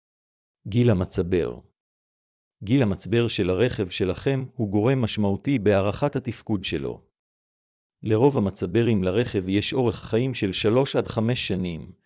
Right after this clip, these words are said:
תלוי באופי השימוש, אקלים ותחזוקה. אם המצבר שלכם מתקרב לטווח זה, כדאי להחליף אותו באופן יזום כדי למנוע את אי הנוחות של כשל פתאומי.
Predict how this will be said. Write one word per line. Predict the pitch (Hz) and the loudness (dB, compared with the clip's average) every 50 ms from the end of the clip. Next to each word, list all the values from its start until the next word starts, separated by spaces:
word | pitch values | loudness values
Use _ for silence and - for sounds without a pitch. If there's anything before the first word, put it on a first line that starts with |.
| _ _ _ _ _ - | _ _ _ _ _ -2
תלוי | 107 104 117 139 147 135 | 0 2 4 4 4 4
באופי | 104 110 104 131 143 - - 135 117 | 4 2 2 2 2 0 0 0 0
השימוש, | 107 - - 107 98 98 101 98 92 - - - - _ _ _ _ _ | 0 0 -2 -2 -2 -2 -2 -4 -6 -10 -14 -18 -20 _ _ _ _ _
אקלים | - - - - 120 139 143 135 113 | -12 -10 -4 -2 0 0 0 0 0
ותחזוקה. | 107 - 98 - - 107 104 104 - - 90 76 65 - _ _ _ _ _ _ _ _ _ _ _ _ _ _ _ _ _ _ _ _ - | 0 0 -2 -4 -4 -4 -6 -6 -4 -4 -4 -6 -6 -10 _ _ _ _ _ _ _ _ _ _ _ _ _ _ _ _ _ _ _ _ -2
אם | 123 143 135 | 0 0 0
המצבר | 110 95 87 - - 92 110 123 123 | 0 -2 -2 -6 -2 0 2 2 2
שלכם | 117 - 101 90 90 - - 117 117 113 | 2 0 -2 -2 -2 -2 0 0 0 0
מתקרב | 98 - - - 101 98 123 120 98 98 | -2 -2 -2 -2 0 2 2 0 0 -2
לטווח | 98 95 - - 95 110 113 - 98 | -4 -6 -4 -2 0 0 0 0 -4
זה, | 90 104 98 95 92 98 - _ _ _ _ _ _ _ | -4 -2 -2 -2 -2 -4 -10 _ _ _ _ _ _ _
כדאי | - 104 98 123 147 151 | -6 -2 0 2 4 4
להחליף | 127 101 92 - - 120 139 131 - 107 | 4 2 0 0 -2 -2 -2 -2 -2 -4
אותו | - - 113 110 | 0 2 2 2
באופן | 98 90 104 107 135 139 - - 98 98 | 4 2 2 2 2 0 0 0 0 0
יזום | 101 98 92 107 127 143 135 135 135 - - | 0 0 0 0 0 -2 -2 -2 -6 -6 -4
כדי | - 104 101 113 110 | -4 0 0 0 0
למנוע | 107 104 101 110 123 131 117 | 0 0 0 0 0 0 0
את | 117 117 - | -2 -2 -2
אי | 131 127 | -2 0
הנוחות | 117 110 101 - - 143 151 - | 0 0 -2 -2 -2 -2 -2 -2
של | - 117 101 98 - | -2 -4 -4 -2 -2
כשל | 135 127 - - 110 101 95 | -2 -2 -2 -2 -4 -4 -4
פתאומי. | - 110 107 - 98 95 95 80 71 69 | -6 -6 -4 -2 -2 -2 -4 -6 -10 -12